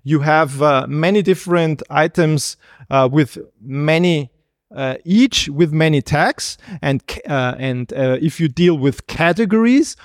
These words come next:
one item can only have one category. That's a mapping to, um, a strict physical hierarchy or a strict hierarchy. Okay,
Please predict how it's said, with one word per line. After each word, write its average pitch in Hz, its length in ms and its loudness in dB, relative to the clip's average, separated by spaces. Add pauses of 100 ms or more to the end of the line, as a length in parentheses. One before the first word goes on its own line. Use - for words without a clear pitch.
(140)
one 165 320 0
item 208 540 2
can 180 260 -2
only 185 300 -4
have 170 300 -4
one 151 580 -2
category. 135 680 0 (240)
That's 170 240 0
a 139 100 -8
mapping 196 580 2 (260)
to, 190 380 -2
um, 147 540 -2
a 143 160 -6
strict - 580 -2
physical 190 520 2
hierarchy 151 640 0 (180)
or 135 220 4
a - 20 -4
strict 175 340 -2
hierarchy. 127 680 0
Okay, 170 300 0